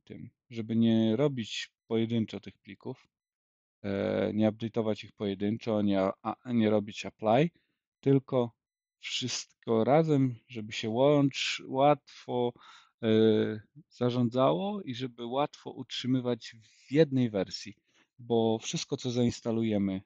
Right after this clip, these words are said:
Helmem, będzie zainstalowane pod daną wersją i no, b-, będziemy to wszystko widzieć. No, zobaczycie w kolejnej części.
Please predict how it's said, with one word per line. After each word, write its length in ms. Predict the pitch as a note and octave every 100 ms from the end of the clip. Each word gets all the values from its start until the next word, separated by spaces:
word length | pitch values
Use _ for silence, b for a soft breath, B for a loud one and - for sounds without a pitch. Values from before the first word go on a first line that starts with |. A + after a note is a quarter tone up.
| _
Helmem, 500 | G#2+ G#2 D#3+ A#3 A#3+ _ _ -
będzie 380 | C3+ B2+ B2+ A2+
zainstalowane 760 | A2+ G2+ - G2 A2+ D#3+ D3+
pod 220 | - G2+
daną 300 | G2+ A2 G#2
wersją 420 | F#2+ E2 - -
i 80 | B2+
no, 180 | F#3+ A#3
b-, 200 | G3 G3+
będziemy 420 | F3+ F#3+ F3 D#3
to 100 | C3+
wszystko 340 | A#2+ A#2+ - G2+
widzieć. 300 | F#2+ G#2 E3+
No, 120 | F3+
zobaczycie 460 | D3 B2+ - -
w 60 | G#2+
kolejnej 420 | - G2+ F#2+ F#2
części. 500 | - D3+ D3+ - D#3+